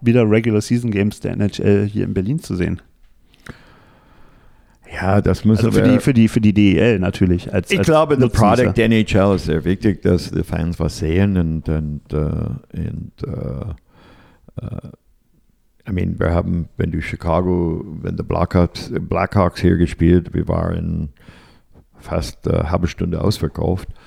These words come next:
Speaker 2: Und das ist eine Mannschaft zu sehen, äh, äh, unglaublich schön ist. Aber ich glaube, kannst du nichts erwarten, das fünf, sechs Spiel hier gemacht. I mean, Ende des Tages, wir können,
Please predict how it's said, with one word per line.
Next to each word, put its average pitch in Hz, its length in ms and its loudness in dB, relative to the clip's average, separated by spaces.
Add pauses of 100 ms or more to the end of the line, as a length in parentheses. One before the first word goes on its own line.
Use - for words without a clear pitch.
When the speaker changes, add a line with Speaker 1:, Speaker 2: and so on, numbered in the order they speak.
(420)
Speaker 2:
Und 80 640 -8
das - 260 -12
ist - 460 -12 (240)
eine 95 180 -6
Mannschaft 92 480 -6
zu 87 160 -8
sehen, 95 560 -2 (100)
äh, - 840 -8
äh, - 420 -12 (640)
unglaublich 92 720 0
schön 107 280 -2
ist. 92 440 -10 (520)
Aber - 140 -16
ich 82 60 -14
glaube, 85 280 -6
kannst 90 280 -8
du 90 40 -8
nichts 85 220 -8
erwarten, 85 380 -6
das - 140 -10
fünf, 82 280 -6
sechs 85 220 -6
Spiel - 280 -8
hier 78 180 -6
gemacht. 82 420 -8
I 80 100 -10
mean, 78 180 -8
Ende 95 280 -6
des 85 180 -8
Tages, 90 380 -4
wir 80 80 -4
können, 82 520 -8